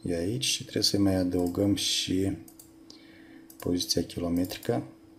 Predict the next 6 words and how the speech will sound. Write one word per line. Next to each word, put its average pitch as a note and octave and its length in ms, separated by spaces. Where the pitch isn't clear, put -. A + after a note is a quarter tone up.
pardon, F2 300
cota. G#2+ 440
Ok, - 560
bipire, G2 520
enter, - 340
da? G#2+ 280